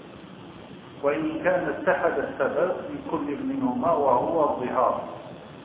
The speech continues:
الظهار سبب واحد لكن الحكم في كل منهما مختلف، ولهذا قال: "لا يحمل المطلق على المقيد"،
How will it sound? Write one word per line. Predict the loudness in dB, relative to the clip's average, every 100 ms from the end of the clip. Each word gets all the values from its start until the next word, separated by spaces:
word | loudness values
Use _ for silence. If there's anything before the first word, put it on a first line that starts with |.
| -12 -8
الظهار | -4 -2 4 4 4 0 -4 0
سبب | 2 2 0 4
واحد | 4 4 2 -2 -4 -12 -12 -2
لكن | 2 2 2 -4 -6 -8
الحكم | -8 -6 -2 -2 -2 -6 -8 -8
في | -6 -4 -2
كل | -2 0 0 0 0 -4 -6
منهما | -4 -4 -6 -4 -4 -4 -6
مختلف، | -8 -8 -8 -8 -10 -14 -16 -16 -16 -16 -16 -14 -10
ولهذا | -6 0 4 4
قال: | 4 4 4 2
"لا | -2
يحمل | -2 -2 -2 0
المطلق | 0 0 2 0 2
على | -2 -4
المقيد"، | -6 -6 -6 -6